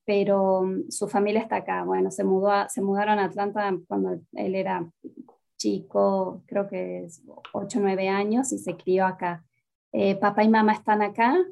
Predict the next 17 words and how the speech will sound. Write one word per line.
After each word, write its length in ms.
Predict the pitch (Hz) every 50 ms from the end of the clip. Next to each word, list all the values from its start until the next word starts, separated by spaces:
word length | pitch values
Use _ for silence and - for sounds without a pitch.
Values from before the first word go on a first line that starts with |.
| - -
eh, 180 | - 214 196 190
mis 220 | 185 185 180 180
suegros, 560 | - 202 208 220 226 240 269 339 349 339 - - _ -
eh, 280 | 202 190 185 185 185
son 200 | 190 - 214 214
personas 400 | 214 226 - - 202 190 196 190
mayores, 460 | 190 196 190 - 226 220 185 185 170
él 100 | 185 190
tiene 200 | - 240 190 190
ochenta 360 | 190 190 190 208 202 190 185 190
y 120 | 180 180
cuatro 720 | - _ 226 233 233 226 226 226 - - 220 226 220 226 226
y, 440 | 220 202 180 175 170 165 170 170 - -
bueno, 260 | - - - 170 170 - _
la, 400 | - 196 190 175 170 165 170 - -
la 140 | - 196 185
esposa 800 | - _ _ - 202 190 170 - - 214 185 180 175 175 170